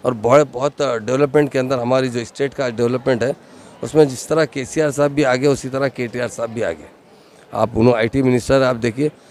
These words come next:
आईटी में India में number one है, वो municipal administration minister है, हमारा municipal निज़ाम देखिए India में number वन है,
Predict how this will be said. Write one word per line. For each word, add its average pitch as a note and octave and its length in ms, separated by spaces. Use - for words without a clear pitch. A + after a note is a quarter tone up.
आईटी B2 260
में C#3 120
India C3 240
में C#3 100
number A#2+ 260
one C3 200
है, C#3 80
वो A#2+ 80
municipal A#2+ 360
administration B2+ 680
minister C3 360
है, C#3 100
हमारा C3+ 260
municipal C3 300
निज़ाम C3 360
देखिए C3 260
India A#2+ 220
में B2+ 120
number A#2+ 260
वन A#2 200
है, C3+ 100